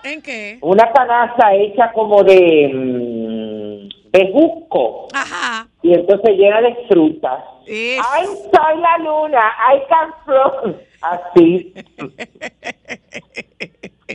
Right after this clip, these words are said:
Speaker 2: Mira, baby,
Speaker 1: My
Speaker 2: pero
Speaker 1: name
Speaker 2: tenemos que
Speaker 1: is... My name
Speaker 2: Sí,
Speaker 1: is.
Speaker 2: sí.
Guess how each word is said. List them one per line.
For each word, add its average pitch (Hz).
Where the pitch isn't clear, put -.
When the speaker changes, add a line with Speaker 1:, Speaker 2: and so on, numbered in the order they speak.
Speaker 2:
Mira, 180
baby, 156
Speaker 1:
My 123
Speaker 2:
pero 165
Speaker 1:
name 180
Speaker 2:
tenemos 208
que 294
Speaker 1:
is... 254
My 247
name 269
Speaker 2:
Sí, 220
Speaker 1:
is. -
Speaker 2:
sí. -